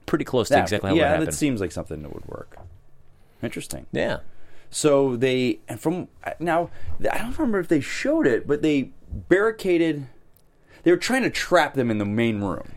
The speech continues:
Speaker 1: Yes.
Speaker 2: That's what they were doing. I thought, my first thing is, like, they would have them come up to where the barricades were, and they, and they were gonna drop the safe on them. And that's
Speaker 1: That
Speaker 2: what I thought.
Speaker 1: Yes.
Speaker 2: But, and then they started walking away. I was like, "Oh, this isn't gonna work."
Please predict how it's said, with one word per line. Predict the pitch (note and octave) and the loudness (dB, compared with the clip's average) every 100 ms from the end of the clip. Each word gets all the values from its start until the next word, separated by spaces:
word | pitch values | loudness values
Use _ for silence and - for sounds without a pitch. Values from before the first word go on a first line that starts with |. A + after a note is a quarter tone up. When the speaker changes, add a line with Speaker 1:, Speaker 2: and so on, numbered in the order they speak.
| - | 0
Speaker 1:
Yes. | A#2+ F2+ | 2 4
Speaker 2:
That's | B2+ C#3 | 4 2
what | - | 2
they | C#3+ | 0
were | |
doing. | G#2 F#2+ C2 - - | 2 0 -2 -10 0
I | - | 2
thought, | A3 D#3+ A#2+ | 4 4 4
my | A#2+ | 2
first | B2 G3 G#3+ | 0 -2 -2
thing | B2 G#2+ | -2 -2
is, | F#2+ | -2
like, | G2 - - - - - - - - - | -4 -4 -12 -14 -20 -20 -20 -20 -20 -4
they | A2 A#2 A2+ | 2 4 4
would | A2 | 2
have | G#2 A2+ A2+ | 2 2 2
them | G#2+ | -2
come | - B2+ | -2 -2
up | A#2+ - | -2 0
to | B2 | 0
where | G#2+ A2 | 2 2
the | G2 | 2
barricades | E2 A2 A2 A#2 | 2 2 2 0
were, | G#2+ | 0
and | G2+ | 0
they, | G2+ | -2
and | A2+ | -2
they | A2 | -2
were | |
gonna | G2+ G2+ | -2 0
drop | A#2 | 0
the | - | 0
safe | - G#2 | -2 2
on | B2 C3+ | 2 2
them. | C#2+ D2+ | -2 -10
And | D#2 - - - | -12 -14 -6 4
that's | C#3 | 6
Speaker 1:
That | C#3 | 6
Speaker 2:
what | |
I | B2+ | 4
thought. | G2+ - - | 0 -4 -2
Speaker 1:
Yes. | B2 C3 F#2 - - - - - - - | 2 2 0 -6 -10 -14 -14 -14 -4 2
Speaker 2:
But, | A2 G2+ | 4 2
and | A#2 | -2
then | G#2+ G#2 | -2 -2
they | |
started | G2 G#2+ G2 | 0 2 2
walking | G2 G2 | 0 0
away. | F#2+ G#2+ | -2 -2
I | |
was | E2 | -2
like, | A2 | -4
"Oh, | |
this | A#2 B2 | -6 -4
isn't | F#2+ D#2 | -8 -8
gonna | D#2 | -10
work." | C2+ F#2+ B2 | -4 -4 -4